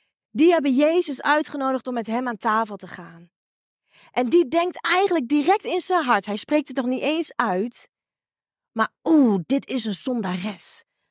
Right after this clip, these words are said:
Als Jezus eens wist. Het is meteen een goede test voor mij om te kijken wie Jezus werkelijk is.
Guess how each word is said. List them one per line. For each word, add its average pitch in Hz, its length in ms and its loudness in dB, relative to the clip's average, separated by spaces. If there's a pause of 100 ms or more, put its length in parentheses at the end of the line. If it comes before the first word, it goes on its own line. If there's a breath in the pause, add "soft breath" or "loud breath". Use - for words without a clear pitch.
(340)
Als 208 220 -4
Jezus 277 440 0
eens 185 180 -8
wist. - 580 -2 (1080)
Het - 100 -20
is 247 80 -8
meteen 381 340 2
een 349 60 0
goede 311 300 0
test 311 320 0
voor 311 120 -6
mij 285 240 0
om 277 60 -4
te 269 120 -6
kijken 262 360 0
wie 254 120 0
Jezus 233 340 0
werkelijk 180 500 -4
is. 226 480 -10